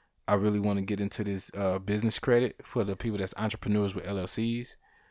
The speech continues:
Um, so we can give y'all some information to, you know, start building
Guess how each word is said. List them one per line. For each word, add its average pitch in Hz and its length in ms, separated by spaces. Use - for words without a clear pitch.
Um, 107 200
so 104 140
we 101 60
can 101 100
give 104 160
y'all 104 180
some - 160
information 107 680
to, 95 380
you 98 100
know, 92 240
start 101 400
building 98 360